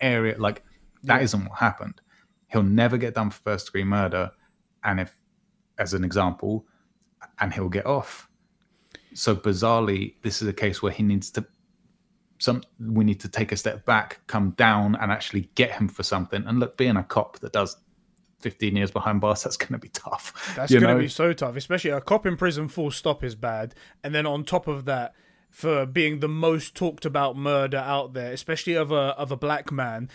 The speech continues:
Speaker 2: he's probably gonna go to prison. He's gonna be met with fifteen black men right there. They are not going to treat him nicely. They are not
Speaker 1: Yeah,
Speaker 2: going to treat him
Speaker 1: it's,
Speaker 2: nicely.
Speaker 1: it's gonna, it's gonna be tough. So, like, people say, "Oh, but, you know, seven years isn't enough."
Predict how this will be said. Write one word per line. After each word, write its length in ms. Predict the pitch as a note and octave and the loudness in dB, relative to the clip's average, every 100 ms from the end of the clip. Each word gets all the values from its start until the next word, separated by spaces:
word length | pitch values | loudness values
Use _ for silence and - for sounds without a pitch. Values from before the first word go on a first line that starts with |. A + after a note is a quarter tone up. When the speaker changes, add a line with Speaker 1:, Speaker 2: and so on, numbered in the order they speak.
| - | -14
Speaker 2:
he's 100 | C#3+ | -6
probably 240 | - D#3 D3+ | -4 -2 -2
gonna 180 | D3 | -2
go 160 | C#3 D#3+ | 2 0
to 160 | D#3+ - | 0 -2
prison. 360 | D#3+ D3+ C#3 | -2 0 -2
He's 100 | C3+ | -4
gonna 160 | C3 C#3 | -4 -2
be 140 | C#3 | -2
met 300 | C#3+ D3+ C#3 | 0 -2 -2
with 180 | D3 C#3 | -2 -4
fifteen 540 | - E3 - D#3+ D3+ C#3 | -2 -6 -2 -2 -2 -2
black 260 | D#3 D3 | -2 -2
men 280 | C#3+ D#3 D3+ | -2 -2 0
right 280 | C#3+ D3 B2 | 0 0 0
there. 300 | D3 C3+ B2+ - - - | 2 2 -2 -8 -20 -20
They 220 | A#2+ E3 | 0 4
are 80 | C#3+ | 4
not 280 | C3+ D#3 D3 | 2 -2 -2
going 220 | D#3 C#3 | -2 -2
to 140 | C3 B2+ | -4 -6
treat 260 | - C3 | -4 -2
him 180 | C3 A#2 | -2 -2
nicely. 520 | B2+ A#2 - A2 G2+ | -2 -4 -6 -10 -10
They 120 | A2+ | -6
are 120 | B2 G#2 | -6 -6
not 280 | A#2 B2 G2 | -2 -2 -2
Speaker 1:
Yeah, 60 | |
Speaker 2:
going 180 | C3 B2 | -4 -8
to 100 | A2+ | -8
treat 160 | - A#2 | -10 -8
him 80 | A2+ | -8
Speaker 1:
it's, 40 | A#2 A2+ - | -8 -8 -6
Speaker 2:
nicely. 80 | A#2 | -6
Speaker 1:
it's 140 | - | -2
gonna, 260 | C3+ A#2+ A2 | 0 0 -2
it's 100 | G2+ | -4
gonna 240 | - C3 G#2+ | 2 2 4
be 100 | G2+ | 0
tough. 320 | - F#2+ - | 2 2 2
So, 140 | A2 | 0
like, 260 | G2+ G#2 - _ _ | 0 0 -4 _ _
people 400 | B2+ A2+ - A2 | -2 -2 0 0
say, 140 | G2 A2 | 2 2
"Oh, 240 | A2+ A2+ | 4 2
but, 240 | G#2+ A2+ - - - - - - - - _ _ | 0 -4 -8 -20 -20 -16 -14 -12 -14 -18 _ _
you 100 | A#2+ | 2
know, 200 | G#2 G2+ - - - | 2 -2 -6 -10 -2
seven 380 | - C#3 C3 | 4 6 6
years 260 | C3+ C3+ G#2+ | 8 6 6
isn't 220 | A#2 A#2+ | 2 2
enough." 580 | A#2 A#2 G#2+ - - - | 4 2 2 -2 -12 -16